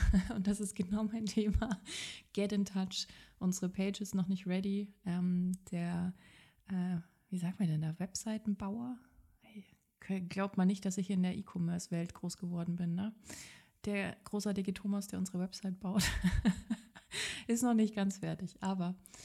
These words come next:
ähm, if the, if the, if that is calling you,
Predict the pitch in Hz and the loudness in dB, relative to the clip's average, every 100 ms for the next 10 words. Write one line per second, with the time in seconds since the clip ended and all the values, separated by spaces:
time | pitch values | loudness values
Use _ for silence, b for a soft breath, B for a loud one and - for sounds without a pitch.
0 | B B B 175 170 165 170 - - _ | B B B -6 -4 -4 -6 -8 -20 _
1 | _ - 220 220 - 233 233 - 240 - | _ -8 -6 -4 -2 0 -2 -6 -12 -12
2 | - 240 - 233 - 277 294 269 - 165 | -6 -6 -4 -6 -2 0 0 0 -2 -4
3 | 156 156 156 | -2 -4 -8